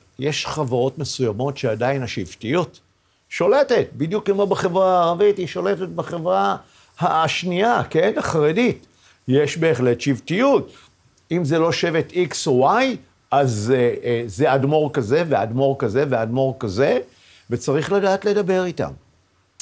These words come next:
כשהייתי מפקד מחוז ירושלים, ארבע שנים לא הייתה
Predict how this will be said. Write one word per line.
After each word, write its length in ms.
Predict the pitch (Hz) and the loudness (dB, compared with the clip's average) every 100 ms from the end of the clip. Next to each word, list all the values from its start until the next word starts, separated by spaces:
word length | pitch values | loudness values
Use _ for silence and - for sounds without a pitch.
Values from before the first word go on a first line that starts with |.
| - | -16
כשהייתי 380 | - 123 127 147 | -4 0 0 0
מפקד 360 | 139 104 135 | -4 -2 -2
מחוז 300 | 131 127 123 | -2 -4 -2
ירושלים, 560 | 135 113 104 110 107 120 - | -2 -2 -4 -2 0 -2 -4
ארבע 300 | 117 120 139 | -2 -2 -4
שנים 420 | - 98 127 127 | -6 -8 -6 -4
לא 180 | 113 107 | 0 0
הייתה 420 | 95 87 117 127 | -2 -6 -6 -6